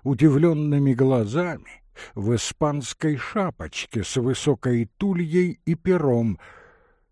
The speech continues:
У короля Августа отхлынула от сердца вся меланхолия. С низким поклоном он взял пани Анну за кончики пальцев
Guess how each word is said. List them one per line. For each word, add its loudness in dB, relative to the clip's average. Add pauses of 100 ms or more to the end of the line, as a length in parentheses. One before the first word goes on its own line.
(160)
У -6
короля -6
Августа -6
отхлынула -2
от -8
сердца -6 (200)
вся -8
меланхолия. -6 (880)
С -10
низким -4
поклоном -6
он -2
взял -4
пани -4
Анну -4
за -4
кончики -6 (100)
пальцев -2